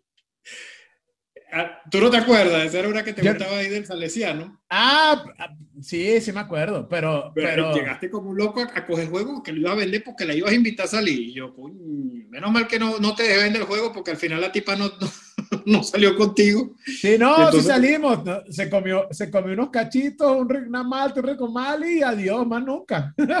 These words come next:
Speaker 1: Y más nunca.
Speaker 2: <laughs> Más nunca, sí,
Speaker 1: No.
Speaker 2: eh. Sí, salimos, comimos y, y ya.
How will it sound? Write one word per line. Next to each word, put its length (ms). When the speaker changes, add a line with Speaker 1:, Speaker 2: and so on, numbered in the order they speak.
Speaker 1:
Y 80
más 180
nunca. 540
Speaker 2:
<laughs> 40
Más 200
nunca, 380
sí, 220
Speaker 1:
No. 100
Speaker 2:
eh. 60
Sí, 200
salimos, 600
comimos 560
y, 420
y 80
ya. 220